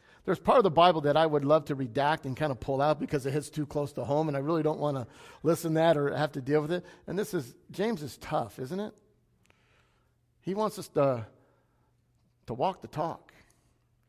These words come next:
each and every day. And some of the things that he challenges with, I know he challenges me, is hard. He starts off, "My brethren." He wants to make it clear to you and to me and the people that he's writing to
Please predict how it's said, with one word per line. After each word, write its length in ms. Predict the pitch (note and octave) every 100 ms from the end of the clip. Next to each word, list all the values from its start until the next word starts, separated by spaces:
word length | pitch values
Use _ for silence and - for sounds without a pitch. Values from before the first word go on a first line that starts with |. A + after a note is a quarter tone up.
| -
each 180 | E3+
and 100 | E3
every 140 | D#3+ C#3+
day. 100 | D#3
And 140 | A#2+
some 200 | - G#3
of 80 | F#3+
the 60 | -
things 180 | F3+
that 120 | C#3+ C3
he 80 |
challenges 520 | A#2 - F3 D3 B2+ A#2+
with, 220 | B2 - - - - -
I 100 | D3
know 140 | D#3
he 60 | D3
challenges 460 | F3+ E3+ C3+ C3
me, 300 | D3 D3+ A#2+ - - _ _
is 140 | B2 -
hard. 420 | C#3 C#3 A2+ A2+ - _ _ _ _ _ _ _ _
He 120 | - F3+
starts 300 | - F#3 G3
off, 160 | E3+
"My 160 | E3 D3+
brethren." 460 | B2+ D3+ C3+ A2+ G#2+ D3+ F#3 _ _ _ _ _ _ _ _ _ _
He 120 | -
wants 200 | E3 G3
to 80 | G3
make 220 | F3+ F#3
it 100 | E3+
clear 260 | - F#3 D#3+
to 160 | - C#3
you 300 | D3+ G3 D#3
and 100 | C3
to 100 | C3+
me 140 | E3
and 160 | E3+ C3
the 60 | A#2
people 260 | F3+ D#3+
that 160 | D3 C#3+
he's 160 | C#3 A#2
writing 340 | D3+ D#3+ C#3+
to 260 | - A#2+